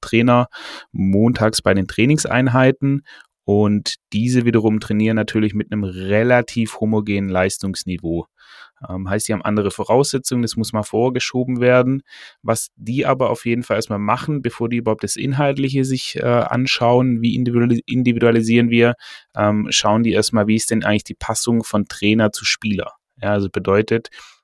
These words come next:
sie schauen, welche Trainer, welche Trainerinnen passen denn zu den jeweiligen Spielern und wer sollte mit wem in welchem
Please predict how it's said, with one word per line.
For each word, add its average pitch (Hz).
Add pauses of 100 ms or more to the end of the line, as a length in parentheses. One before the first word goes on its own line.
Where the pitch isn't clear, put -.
sie 101
schauen, 110
welche 110
Trainer, 113
welche 104
Trainerinnen 110
passen -
denn 107
zu 110
den 101 (300)
jeweiligen 107
Spielern 135
und 104
wer 107
sollte 110
mit 104
wem 107 (380)
in 95
welchem 107